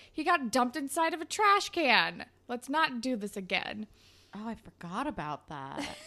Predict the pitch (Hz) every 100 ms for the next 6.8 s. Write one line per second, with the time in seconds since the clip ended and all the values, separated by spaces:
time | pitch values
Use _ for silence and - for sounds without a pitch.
0 | - 294 240 254 - - - - - -
1 | 202 254 _ - 247 262 262 254 262 254
2 | 247 240 226 226 214 196 160 151 151 147
3 | 139 127 135 - 160 139 135 139 - 139
4 | - - 82 - 95 175 - 87 180 185
5 | - - - - - - - 214 202 175
6 | 85 208 - - - _ 214 190